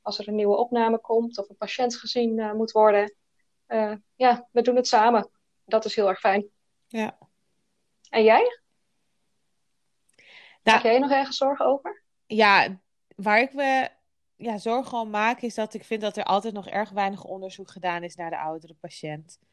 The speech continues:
Speaker 2: Eh,
Speaker 1: Ja.
Speaker 2: ik merk gelukkig wel dat het steeds, dat er steeds meer aandacht voor is. Want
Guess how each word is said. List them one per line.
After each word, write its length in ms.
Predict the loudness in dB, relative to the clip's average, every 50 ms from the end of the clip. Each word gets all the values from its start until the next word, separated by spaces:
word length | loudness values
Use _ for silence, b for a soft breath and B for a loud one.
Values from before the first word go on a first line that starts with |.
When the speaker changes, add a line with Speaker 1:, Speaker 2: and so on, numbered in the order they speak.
| _ _ _ _ _ _ _ _ _ _ _ _
Speaker 2:
Eh, 340 | -10 -8 -6 -6 -4 -2 -2
Speaker 1:
Ja. 80 | -2
Speaker 2:
ik 120 | -2 0 2
merk 260 | 4 4 4 4 2
gelukkig 360 | 2 2 2 2 2 0 -4
wel 360 | -2 2 4 6 6 6 4
dat 180 | 2 0 -4 -4
het 160 | -8 -12 -14
steeds, 400 | -18 -10 -6 -4 -4 -4 -6 -6
dat 240 | -8 -8 -6 -6 -8
er 60 | -10
steeds 260 | -8 -6 -6 -6 -6
meer 140 | -8 -12 -10
aandacht 360 | -8 -8 -8 -6 -8 -10 -14 _
voor 100 | _ -12
is. 320 | -8 -8 -8 -8 -10 -16 _ _ _ _ _ _ _ _ _
Want 320 | -4 -2 -2 -2 -4 -8